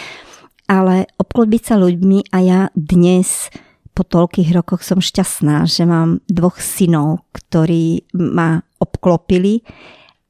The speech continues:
a dohromady sme dvadsiatich piatich úžasní, stopercentní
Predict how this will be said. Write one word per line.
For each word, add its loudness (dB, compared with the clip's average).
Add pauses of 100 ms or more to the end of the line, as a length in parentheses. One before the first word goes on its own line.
(100)
a 0
dohromady 2
sme 2
dvadsiatich -4
piatich -2 (160)
úžasní, 0
stopercentní -2